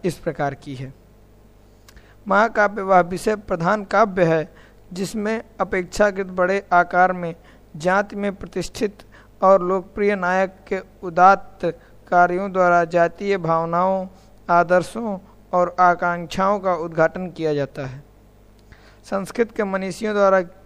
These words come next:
दिए गए महाकाव्य के लक्षण इस प्रकार हैं।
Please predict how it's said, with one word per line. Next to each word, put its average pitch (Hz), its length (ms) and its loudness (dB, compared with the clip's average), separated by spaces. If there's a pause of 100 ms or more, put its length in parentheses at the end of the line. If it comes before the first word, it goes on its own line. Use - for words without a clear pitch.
(140)
दिए 202 280 4
गए 170 260 4 (400)
महाकाव्य 180 640 0
के 170 100 -4
लक्षण 160 380 -4 (160)
इस 170 120 -8
प्रकार 147 380 -6
हैं। 139 220 -14